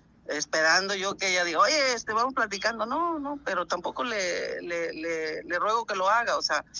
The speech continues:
yo creo que, este, si ella tuviera gente de mandos medios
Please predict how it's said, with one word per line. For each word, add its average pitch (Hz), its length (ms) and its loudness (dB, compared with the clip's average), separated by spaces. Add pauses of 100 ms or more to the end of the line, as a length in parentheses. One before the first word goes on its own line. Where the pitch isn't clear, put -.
(400)
yo 165 140 -6
creo 208 260 -2
que, 190 600 0 (180)
este, 151 840 -2 (720)
si 170 800 -2
ella 190 440 4
tuviera 180 520 0
gente 180 440 -2 (180)
de 156 100 -6
mandos 175 360 -2
medios 170 380 -6